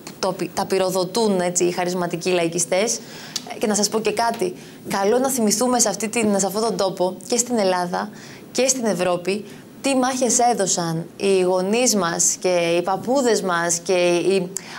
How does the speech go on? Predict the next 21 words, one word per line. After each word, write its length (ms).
αν 80
θέλετε, 240
οι 60
προγονείς 500
μας 180
για 120
να 100
έχουμε 240
εμείς 140
και 80
να 60
απολαμβάνουμε 960
δημοκρατία, 800
ειρήνη 640
και 180
να 240
μιλούμε 400
τώρα 580
και 100
να 80
υπερασπιζόμαστε 800